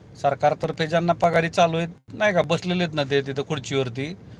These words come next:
बघा खुर्ची गरम आहे का, ते गरम आहेत का, बाहेर कारकून गरम आहे. लक्षात आलं का?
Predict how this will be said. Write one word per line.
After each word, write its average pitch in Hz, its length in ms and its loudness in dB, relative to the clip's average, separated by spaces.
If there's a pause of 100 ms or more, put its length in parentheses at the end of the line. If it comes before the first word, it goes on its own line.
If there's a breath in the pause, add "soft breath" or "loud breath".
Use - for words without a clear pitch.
(180 loud breath)
बघा 214 340 8
खुर्ची 165 360 -4
गरम 165 320 0
आहे 160 140 0
का, 156 100 0
ते 165 180 -2
गरम 151 340 2
आहेत 147 140 -4 (100)
का, 143 120 2
बाहेर 143 320 2 (960 loud breath)
कारकून 139 380 4
गरम 131 280 0
आहे. 123 120 -2
लक्षात 160 260 0
आलं 151 180 2
का? 107 100 -2